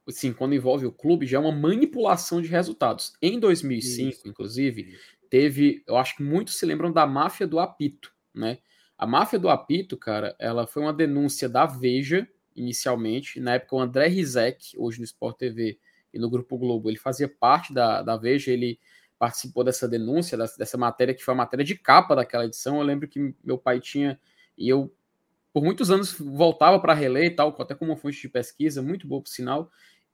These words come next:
Speaker 1: E ali, naquela época, era justamente a,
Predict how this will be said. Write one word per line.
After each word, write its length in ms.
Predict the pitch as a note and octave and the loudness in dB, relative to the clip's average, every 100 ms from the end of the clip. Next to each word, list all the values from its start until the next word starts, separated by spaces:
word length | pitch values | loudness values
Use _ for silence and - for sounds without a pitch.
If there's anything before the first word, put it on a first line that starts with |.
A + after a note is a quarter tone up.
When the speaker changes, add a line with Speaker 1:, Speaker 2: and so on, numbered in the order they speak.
| - | 0
Speaker 1:
E 120 | B3 | 4
ali, 360 | G3+ D#3 G#3 | 4 2 0
naquela 420 | A#3+ F3 - G#3 D3+ | 0 0 2 2 4
época, 480 | F3 F3+ - - - - | 2 0 -4 -10 -6 0
era 180 | D3+ | 2
justamente 800 | E3 A3 - G#3+ E3+ D3 - - - | 2 -2 -4 2 2 2 -4 -10 -4
a, 1040 | C3 B2+ A#2+ A#2 A2 G#2+ G#2 G#2 G2+ - | -2 0 2 0 -2 -4 -6 -6 -8 -12